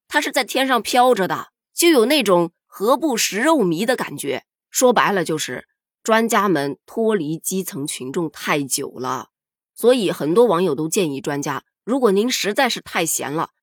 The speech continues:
建议您到基层或者一线去干点正事儿吧。真正在基层干实事儿的专家，人家真没时间出来胡说八道、哗众取宠。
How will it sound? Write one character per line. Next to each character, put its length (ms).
建 240
议 60
您 200
到 160
基 280
层 260
或 100
者 120
一 260
线 220
去 100
干 220
点 160
正 260
事 140
儿 100
吧。 240
真 220
正 180
在 140
基 240
层 240
干 180
实 300
事 140
儿 40
的 120
专 200
家， 220
人 140
家 140
真 180
没 240
时 220
间 180
出 140
来 160
胡 180
说 200
八 200
道、 200
哗 200
众 200
取 180
宠。 320